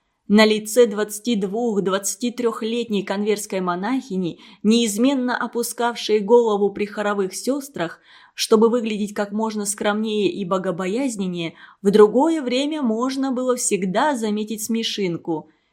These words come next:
Сейчас она стремительно мчалась по коридору, так что доски скрипели под ее ногами. "Прошу сестру не бегать, а то здесь скользко". Сестра Дорота приостановилась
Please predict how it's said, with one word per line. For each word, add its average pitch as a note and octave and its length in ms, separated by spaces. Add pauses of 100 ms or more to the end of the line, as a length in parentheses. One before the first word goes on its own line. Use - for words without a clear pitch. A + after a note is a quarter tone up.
(100)
Сейчас A#3+ 600
она G3+ 200
стремительно C4 840
мчалась A#3+ 580
по G#3 140
коридору, G#3 640 (220)
так G#3 220
что G3+ 200
доски A3+ 460
скрипели G3 560
под F#3 240
ее F#3 220
ногами. E3+ 600 (800)
"Прошу A3+ 400
сестру E4+ 380
не F4 180
бегать, A3 480 (180)
а G#3+ 140
то C4 180
здесь C4 300
скользко". F#3+ 720 (560)
Сестра G#3 460
Дорота A3 480
приостановилась F#3+ 1000